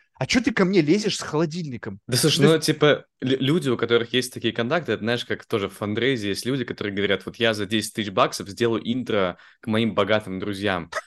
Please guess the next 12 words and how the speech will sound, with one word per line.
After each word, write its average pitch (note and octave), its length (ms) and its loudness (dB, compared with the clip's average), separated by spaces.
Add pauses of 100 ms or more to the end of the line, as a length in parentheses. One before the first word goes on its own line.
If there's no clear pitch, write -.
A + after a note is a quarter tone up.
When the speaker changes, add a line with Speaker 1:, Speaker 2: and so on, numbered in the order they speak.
Speaker 2:
Да, G#2+ 140 0
блядь, A#2 340 4
ну, A2+ 80 2
че, A#2+ 260 0
чуваки, A#2+ 360 -2
которые A#2+ 300 -2
берут A#2 320 -2
за G#2+ 120 -4
десять A2 260 -10
тысяч G2+ 140 -4
баксов, C3 400 -2
ну, G#2+ 200 -2